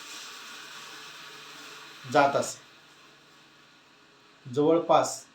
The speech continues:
बरेच लहान मुलं असल्याने मला विशेष काही वाटलं नाही. मातोरीचे शेतकरी लोक वैरणीला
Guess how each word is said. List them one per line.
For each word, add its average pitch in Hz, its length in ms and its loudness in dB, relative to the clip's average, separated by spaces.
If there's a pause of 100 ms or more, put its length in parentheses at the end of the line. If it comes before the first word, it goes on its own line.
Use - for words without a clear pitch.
(520)
बरेच 180 340 2
लहान 165 260 0
मुलं 156 240 2
असल्याने 147 520 2 (1300)
मला 156 380 2 (440)
विशेष 147 400 -4
काही 143 160 2
वाटलं 117 380 -2
नाही. - 120 -20 (2000)
मातोरीचे 139 640 -4
शेतकरी 143 640 2
लोक 135 200 2 (1700)
वैरणीला 156 640 6